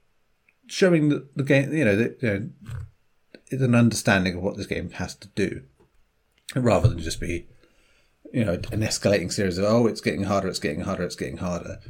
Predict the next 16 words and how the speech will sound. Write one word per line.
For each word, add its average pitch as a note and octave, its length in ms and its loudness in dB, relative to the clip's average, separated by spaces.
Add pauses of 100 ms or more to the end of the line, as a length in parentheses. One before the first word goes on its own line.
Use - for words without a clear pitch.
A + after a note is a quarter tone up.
(420)
You - 60 -4
know, - 140 -6
it's - 180 -8
not D3 180 2 (960)
always A#2 420 2
like F2+ 280 -2
that. - 260 -4
It's - 100 -12
just - 240 -6
a - 60 -12
case F#2+ 260 -2
of F2 220 -8 (1080)
your G#2 640 0 (280)
feelings G#2 580 2
of F#2+ 160 -8
comfort, - 520 -4